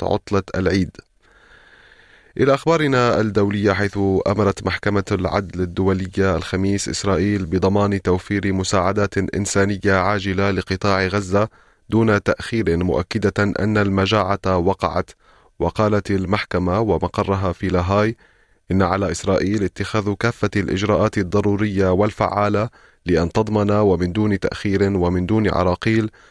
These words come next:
توفير الخدمات الأساسية والمساعدات الإنسانية لغزة، والتي هي بأمس الحاجة إليها. وأضافت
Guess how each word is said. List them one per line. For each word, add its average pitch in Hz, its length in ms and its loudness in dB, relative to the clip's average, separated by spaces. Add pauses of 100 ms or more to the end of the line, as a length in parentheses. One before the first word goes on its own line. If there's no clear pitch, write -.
(180)
توفير 101 460 0
الخدمات 101 580 0
الأساسية 101 760 -2
والمساعدات 95 920 0
الإنسانية 98 760 0
لغزة، 104 540 0 (340)
والتي 85 320 -2
هي 98 220 2
بأمس 98 520 0
الحاجة 95 380 -2
إليها. 82 460 0 (520)
وأضافت 98 720 0